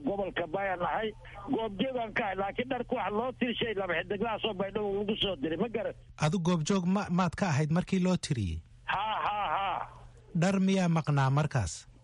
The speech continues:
Speaker 1: Markaas dhar ma maqnayn. Antii aan muxuu ahaa xisaabta gobolka oona loo ogolaayo waa loo tirsay, taas goobjoog aan ka ahay, ma garan.
Speaker 2: Waa gartay, laakiin saraakiishii oo Baay joogta waan la hadalay iyo Baydhabo,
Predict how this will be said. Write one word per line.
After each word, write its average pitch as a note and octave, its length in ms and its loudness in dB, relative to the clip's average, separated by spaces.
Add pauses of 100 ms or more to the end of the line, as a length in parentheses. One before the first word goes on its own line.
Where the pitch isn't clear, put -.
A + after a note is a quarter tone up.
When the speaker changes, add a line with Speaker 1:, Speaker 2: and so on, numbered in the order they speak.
Speaker 1:
Markaas G3+ 340 -2
dhar B3 200 0
ma A#3+ 120 0
maqnayn. F#3 580 -2
Antii A3+ 340 0
aan G3+ 180 -2 (100)
muxuu E3+ 160 2
ahaa F#3 320 0
xisaabta G#3+ 400 -2
gobolka G#3 480 -2 (380)
oona G#3 260 0
loo A3+ 260 0
ogolaayo G#3+ 480 -2
waa F#3 100 -2
loo F#3+ 320 -4
tirsay, G3+ 480 -4
taas F#3+ 280 -2
goobjoog G3+ 420 -2
aan F#3 160 -4
ka A3 120 -2
ahay, F3 160 -2
ma G3+ 120 0
garan. F#3 280 -4 (440)
Speaker 2:
Waa E3+ 220 4
gartay, C#3 300 0
laakiin D3+ 360 2
saraakiishii F3+ 840 2 (340)
oo D3+ 300 2 (140)
Baay F3 300 4
joogta D3+ 360 2
waan C#3+ 220 4
la F3 60 4
hadalay D3+ 400 4
iyo C#3+ 120 4
Baydhabo, C3+ 540 2